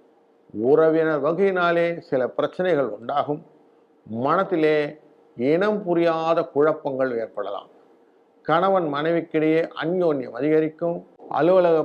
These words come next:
பணிகளிலே சிறப்பாக செய்து அதிகாரிகளின் பாராட்டை பெறக்கூடிய சூழ்நிலையாக அலுவலகத்தில் இருக்கும் அலுவலக நண்பர்களுக்கு நடைபெறும்.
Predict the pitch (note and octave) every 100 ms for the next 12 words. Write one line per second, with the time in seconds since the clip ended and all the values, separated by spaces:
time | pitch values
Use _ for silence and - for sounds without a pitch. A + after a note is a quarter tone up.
0 | - C#3+ E3 E3 D#3+ D#3+ D#3 D3 D3+ D3+
1 | D#3 C#3 B2 C#3 C#3+ D#3+ B2+ C#3+ D#3+ D#3
2 | C#3+ C3 A2+ - B2 D3+ D#3+ D3+ C3 -
3 | B2 A#2+ - B2 A#2+ G#2+ - D3+ D#3 D3+
4 | D3+ D3+ E3+ B2 B2 C3 B2+ B2 B2 A#2+
5 | A#2 A#2+ A#2+ C3+ C#3+ C3+ B2 C3+ C#3+ C#3+
6 | D3+ - F3 G#2+ - - -